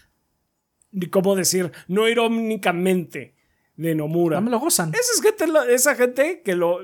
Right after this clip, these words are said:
Speaker 1: lo va a gozar mucho. Entonces, pues, eh, sí, de que va a ser un, eh, va a ser un éxito, sí.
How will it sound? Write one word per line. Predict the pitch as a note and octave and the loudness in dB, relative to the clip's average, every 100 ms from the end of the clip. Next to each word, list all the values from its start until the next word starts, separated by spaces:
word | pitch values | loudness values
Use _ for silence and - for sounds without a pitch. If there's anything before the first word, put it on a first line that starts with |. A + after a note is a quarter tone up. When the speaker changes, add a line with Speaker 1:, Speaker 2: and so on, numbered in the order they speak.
| F#3 | -10
Speaker 1:
lo | F3+ E3+ | -4 0
va | A#3 | 2
a | |
gozar | F#3 - F#3+ | 0 0 0
mucho. | F3+ G#3+ A#3+ E3 G3 _ _ _ _ _ _ - | 2 0 0 -2 -4 _ _ _ _ _ _ -10
Entonces, | D3+ E3 D#3 D#3+ | -8 -6 -4 -6
pues, | - D#3 - | -2 -2 0
eh, | D#3+ D#3 D3+ D3+ D3 _ - - | 0 0 -2 -6 -10 _ -20 -12
sí, | - C#4 B3 | -2 2 2
de | G3+ G3 | 2 2
que | A3 | 2
va | B3+ | 2
a | |
ser | C4+ C#4 | 2 2
un, | B3 A#3+ A#3 - | 0 -2 -10 -6
eh, | G#3 F#3+ F#3 F#3 F#3 F#3 | 0 2 2 2 0 0
va | |
a | A3+ | 0
ser | A#3 | 0
un | A3+ | 0
éxito, | A3+ B3+ B3+ C4+ - _ _ _ _ _ - | -2 -4 -2 -4 -4 _ _ _ _ _ -4
sí. | G#3+ G#3 G#3 | 0 0 -2